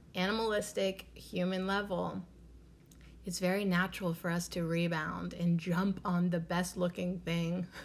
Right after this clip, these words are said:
<laughs> the closest and most available best looking thing. Um, so, haha, funny, funny, note to self, uh, make sure you're not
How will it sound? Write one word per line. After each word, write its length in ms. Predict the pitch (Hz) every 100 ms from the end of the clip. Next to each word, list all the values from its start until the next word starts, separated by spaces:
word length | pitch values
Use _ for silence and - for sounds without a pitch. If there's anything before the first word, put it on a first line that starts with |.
| -
<laughs> 220 | - -
the 760 | 240 202 247 - 254 240 233 240
closest 760 | - 262 - - 233 220 - - 539 622 508 349 -
and 300 | 208 208 202
most 340 | 202 214 214
available 500 | 214 196 196 196 190
best 360 | 185 190 185 -
looking 400 | 185 233 254 185
thing. 380 | 202 190 185 202 - - -
Um, 380 | 190 185 180 180 -
so, 420 | - 208 196 180 - - - - -
haha, 800 | 185 220 240 262 214 202 202 - -
funny, 280 | - 214 233
funny, 560 | 240 226 202 202 240 - - -
note 240 | - 202 202
to 100 | 214
self, 720 | 208 214 196 180 180 196 - - - -
uh, 400 | 190 196 180 175
make 240 | 175 175 175
sure 220 | - 254
you're 180 | 220 202
not 680 | 190 185 180 180 180 180